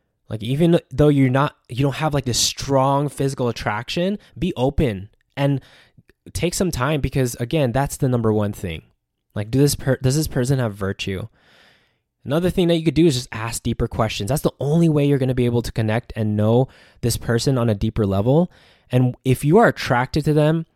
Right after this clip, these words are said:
on a deeper level by the questions you ask, then the physical attractions will start to unfold, if that's something of a concern to you. And lastly, really challenge you to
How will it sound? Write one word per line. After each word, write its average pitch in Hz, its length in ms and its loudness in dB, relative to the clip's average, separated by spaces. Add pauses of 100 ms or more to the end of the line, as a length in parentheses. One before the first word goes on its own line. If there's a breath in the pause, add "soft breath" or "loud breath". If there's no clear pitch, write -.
(120)
on 123 120 -2
a 117 60 0
deeper 127 340 -2
level 131 500 0 (640)
by 135 180 4
the 123 120 0
questions 139 480 0
you 127 120 0
ask, 120 600 -4 (800)
then 135 240 4
the 208 80 4
physical 139 480 2
attractions 131 560 0
will 113 80 -2
start 113 280 0
to 117 100 -2
unfold, 92 680 -6 (540)
if - 120 -6
that's 135 220 0
something 131 240 0
of 107 120 -2
a 98 40 -2
concern 107 540 -2
to - 160 -8
you. 85 240 -10 (920)
And 156 180 2
lastly, 175 560 0 (760)
really 247 260 2
challenge 143 480 2
you 117 360 2
to 123 440 2